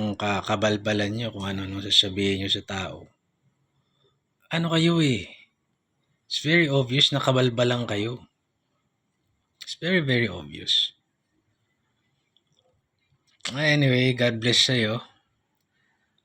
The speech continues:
Alam mo, sa totoo lang, kung ikaw, ano ka, bumaba ka na lang. Wala ka naman kayang gawing matino dyan. Bumaba ka na lang. Mga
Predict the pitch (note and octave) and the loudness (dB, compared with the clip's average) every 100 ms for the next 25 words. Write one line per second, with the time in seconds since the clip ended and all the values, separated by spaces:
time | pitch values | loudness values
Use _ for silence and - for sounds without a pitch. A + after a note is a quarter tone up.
0 | - D3 E3 E3 D#3 D3 C#3 C3+ B2 B2 | -8 -2 0 2 2 2 0 0 2 4
1 | A#2+ B2 A#2 A#2 G#2+ A2 A#2 A2 G2 - | 4 2 -2 0 0 0 0 0 -4 -12
2 | _ _ _ _ _ _ _ _ - A#2 | _ _ _ _ _ _ _ _ -8 -4
3 | G#2+ G2+ G#2 G#2 - - C#3 C#3+ C#3+ C#3 | -4 -4 -6 -8 -12 -6 2 4 4 4
4 | C3 C3 A2 A2+ A2 _ _ _ _ _ | 2 2 0 -6 -10 _ _ _ _ _
5 | _ _ _ - - _ _ - D3 D3 | _ _ _ -20 -20 _ _ -4 0 2
6 | D#3 D3+ C#3 C#3 C3+ B2+ B2+ C3 B2 A#2+ | 2 2 2 2 2 2 2 2 0 0
7 | A2 F#2 - - E2 F#2+ D#3 C#3+ C3+ A2+ | -2 -4 -6 -8 -10 -6 -2 0 0 -2
8 | G#2 G#2 A2+ G2 _ _ _ _ _ _ | -8 -10 -12 -16 _ _ _ _ _ _
9 | _ _ _ - A#2 | _ _ _ -10 -6